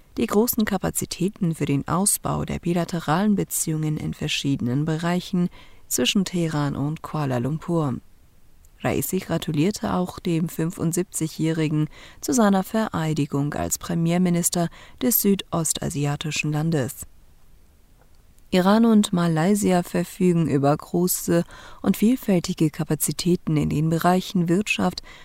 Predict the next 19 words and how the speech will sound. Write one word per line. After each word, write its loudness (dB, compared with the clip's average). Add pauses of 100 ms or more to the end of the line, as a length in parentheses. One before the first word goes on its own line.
(120)
Technologie, 2
Kultur 0
und -2
internationale 0
Zusammenarbeit, 0 (500)
sagte 4
der 2
iranische -2
Präsident. -2 (720)
Er 0
fügte -2
hinzu, 2 (720)
ernsthafte 4
Bemühungen 4
der 2
Regierungsverantwortlichen 0
in 0
beiden 0
Ländern 2